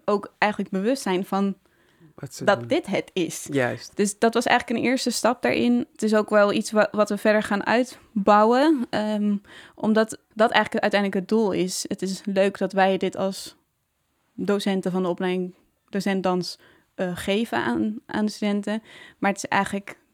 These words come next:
Speaker 1: de bedoeling dat zij ook hiermee verder gaan.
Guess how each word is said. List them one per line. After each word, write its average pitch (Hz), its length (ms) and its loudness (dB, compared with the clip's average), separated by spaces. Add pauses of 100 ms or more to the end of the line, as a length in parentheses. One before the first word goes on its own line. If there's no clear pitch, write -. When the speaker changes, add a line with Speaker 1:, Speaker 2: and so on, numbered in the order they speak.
Speaker 1:
de 185 100 -6
bedoeling 214 340 0
dat 202 160 -2
zij 202 340 0
ook 233 220 0
hiermee 170 600 0 (500)
verder 175 500 -4 (280)
gaan. - 460 -8